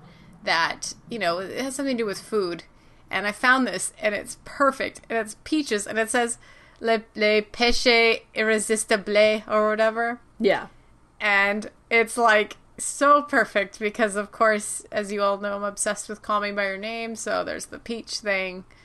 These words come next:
Speaker 1: But it's not overtly sexual or anything. It's just amazing, and it's just, like, a <laughs> picture of peaches, and it's perfect for the kitchen.
Speaker 2: It's more like an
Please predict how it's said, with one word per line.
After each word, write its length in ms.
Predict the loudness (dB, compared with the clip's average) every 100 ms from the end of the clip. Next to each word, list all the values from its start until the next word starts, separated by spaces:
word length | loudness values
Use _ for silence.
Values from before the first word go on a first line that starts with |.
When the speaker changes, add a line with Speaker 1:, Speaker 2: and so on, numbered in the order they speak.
| _ -8
Speaker 1:
But 80 | -6
it's 140 | 0
not 220 | 2 2 0
overtly 540 | -2 4 4 2 -8
sexual 640 | -6 -2 -2 -2 -4 -2 0
or 80 | -2
anything. 400 | -4 -6 -6 -8
It's 180 | -8
just 180 | -8 -6
amazing, 640 | -6 -2 -2 -2 -2 -6 -6
and 100 | -8
it's 120 | -8
just, 160 | -4
like, 160 | -2 -2
a 60 | -2
<laughs> 140 | -2
picture 320 | 0 2 2
of 140 | 2 0
peaches, 540 | 2 2 2 -2 0
and 100 | 0
it's 180 | 0 -2
perfect 520 | 0 0 0 -6 -8
for 160 | -6 -6
the 100 | -4
kitchen. 420 | -6 -6 -6 0
Speaker 2:
It's 240 | 2 2 0
more 320 | 2 4 4
like 260 | 4 4 4
an 120 | 0